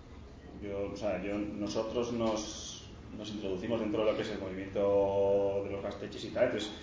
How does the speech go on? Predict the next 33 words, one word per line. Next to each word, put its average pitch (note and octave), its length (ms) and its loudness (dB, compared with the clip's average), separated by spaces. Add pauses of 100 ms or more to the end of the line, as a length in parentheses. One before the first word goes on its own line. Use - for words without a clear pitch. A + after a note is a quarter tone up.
(160)
yo G#2+ 80 -2
creo A2+ 120 0
que B2+ 80 0
es, - 260 -6
lo G#2 100 4
hacemos B2 380 2
como G2 300 0
lo G2+ 220 2
hemos G#2 260 0
aprendido F#2 440 -4
a F2+ 40 -6
hacer, - 260 4 (220)
es - 180 -12
decir, - 160 -6 (260)
nosotros - 360 -8 (480)
veníamos G#2 380 0
ya A2+ 100 8
de A#2 80 8
eso, B2 140 4
entonces A2 360 0 (440)
te A2+ 80 -2
sale A2 200 2
por A#2 160 2
iniciativa A2 500 2
propia. A#2 280 -2 (800)
En A#2+ 120 6
verdad A#2+ 280 10
es, - 340 6 (160)
es B2 80 -6
lo C3+ 60 2
de B2 60 4
siempre, A#2+ 300 0
tú B2 340 2